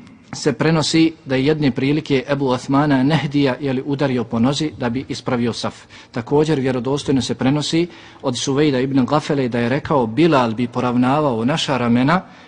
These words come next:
i udarao bi po našim nogama pred namaz.” Dakle, poravnavao bi ih i nakon ovi-, ova, ove dvije predaje, ova dva predanja, kaže Ibn Hazm,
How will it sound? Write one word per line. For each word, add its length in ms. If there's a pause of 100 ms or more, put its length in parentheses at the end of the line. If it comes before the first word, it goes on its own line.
(140)
i 100
udarao 380
bi 120
po 140
našim 340
nogama 420 (120)
pred 180
namaz.” 440
Dakle, 220
poravnavao 680
bi 140
ih 140 (240)
i 120
nakon 320
ovi-, 280
ova, 260 (160)
ove 200
dvije 200
predaje, 500
ova 160
dva 160
predanja, 400
kaže 280
Ibn 140
Hazm, 440